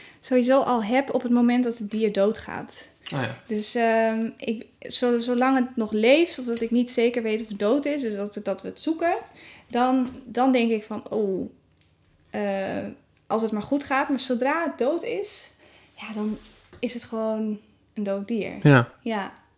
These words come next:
Speaker 1: Ja, en inderdaad, als je er dan vlees van gaat maken, dan wordt het natuurlijk steeds minder, minder dier.
Speaker 2: Ja, dan,
Speaker 1: Dat is
Speaker 2: ja.
Speaker 1: zeker waar.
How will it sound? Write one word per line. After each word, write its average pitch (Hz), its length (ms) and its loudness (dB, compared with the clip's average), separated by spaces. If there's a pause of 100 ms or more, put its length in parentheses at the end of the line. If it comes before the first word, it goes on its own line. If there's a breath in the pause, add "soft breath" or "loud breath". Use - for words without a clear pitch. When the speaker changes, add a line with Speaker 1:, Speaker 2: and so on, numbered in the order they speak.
(640)
Speaker 1:
Ja, 208 280 -4
en 226 200 2
inderdaad, 202 560 0 (140)
als 208 140 -4
je 208 60 -2
er 208 60 -2
dan 196 240 -4
vlees 202 580 0
van 190 160 -4
gaat 170 180 -8
maken, 180 320 -6
dan 185 100 -8
wordt 185 200 -8
het 190 80 -6
natuurlijk 185 280 -8
steeds 190 340 -4
minder, 190 400 -4 (1080 soft breath)
minder 196 460 -4 (260)
dier. 226 480 4
Speaker 2:
Ja, 147 320 12
dan, 127 200 6
Speaker 1:
Dat 107 140 0
is - 140 2
Speaker 2:
ja. 123 140 6
Speaker 1:
zeker 113 180 0
waar. 214 280 -4